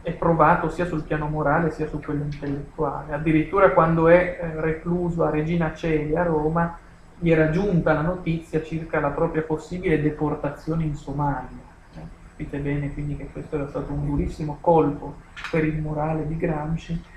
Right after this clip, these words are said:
che l'aveva indotto a disperare della propria sopravvivenza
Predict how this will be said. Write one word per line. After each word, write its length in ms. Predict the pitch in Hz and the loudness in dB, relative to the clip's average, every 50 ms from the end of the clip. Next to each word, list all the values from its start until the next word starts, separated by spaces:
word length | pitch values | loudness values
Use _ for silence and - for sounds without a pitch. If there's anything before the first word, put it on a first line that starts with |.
| - - - | -20 -14 -6
che 120 | - 165 | -2 0
l'aveva 340 | 156 151 160 180 185 170 160 | 2 4 4 4 4 4 2
indotto 480 | 160 160 160 156 160 170 165 - - 160 | 2 2 4 6 6 6 4 6 4 4
a 60 | 151 | 4
disperare 720 | 151 156 - - - - 156 151 175 190 196 180 156 147 | 4 0 -4 -4 0 4 6 8 8 8 8 6 6 4
della 220 | 147 147 143 143 139 | 2 2 2 2 2
propria 340 | - - 135 131 - 156 | 2 0 -2 0 -2 -4
sopravvivenza 1200 | 151 - 156 143 - 156 156 160 165 196 202 - - 139 139 143 151 156 - - 180 170 170 - - | -4 -4 -6 -4 -2 0 0 0 -2 -4 -2 -2 -2 0 0 -2 -2 -2 0 2 2 2 2 0 -4